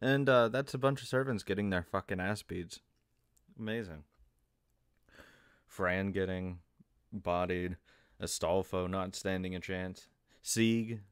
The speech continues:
dying. And he did die, but, you know, plot demands that he lives again.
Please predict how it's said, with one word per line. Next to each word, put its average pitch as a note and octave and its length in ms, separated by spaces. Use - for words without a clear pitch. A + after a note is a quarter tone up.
dying. F#2+ 560
And G#2 120
he G2+ 100
did G2+ 200
die, E2+ 460
but, E2+ 300
you G2 120
know, E2 260
plot G2+ 360
demands F#2 460
that F2 140
he F2 80
lives F2+ 320
again. F2+ 420